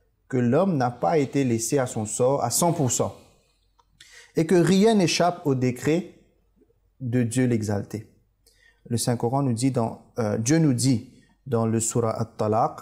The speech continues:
chapitre soixante-cinq du Saint-Coran, verset quatre, « وَيَرْزُقُهُ مِنْ حَيْثُ لَا يَحْتَسِبُ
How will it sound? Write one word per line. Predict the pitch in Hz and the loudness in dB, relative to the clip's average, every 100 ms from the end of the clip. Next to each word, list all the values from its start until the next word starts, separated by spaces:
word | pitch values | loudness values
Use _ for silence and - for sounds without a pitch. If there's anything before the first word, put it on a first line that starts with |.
| - | -14
chapitre | - 113 113 | -10 -8 -6
soixante-cinq | - 113 117 110 131 127 | -6 -2 -4 -2 -4 -4
du | 113 | -4
Saint-Coran, | - 104 101 117 131 | -6 -6 -6 -4 -4
verset | 123 107 - 104 | -4 -4 -4 -6
quatre, « | - 170 - - _ _ _ _ _ _ _ _ _ _ _ _ _ _ _ | -2 -4 -4 -20 _ _ _ _ _ _ _ _ _ _ _ _ _ _ _
وَيَرْزُقُهُ | 117 123 123 165 165 160 160 151 160 | -4 0 4 4 4 2 2 0 2
مِنْ | 147 131 | 0 0
حَيْثُ | - 135 - | -2 -2 0
لَا | 120 120 | 0 2
يَحْتَسِبُ | 127 135 - 160 - 175 175 | -2 -2 -2 -2 0 0 -2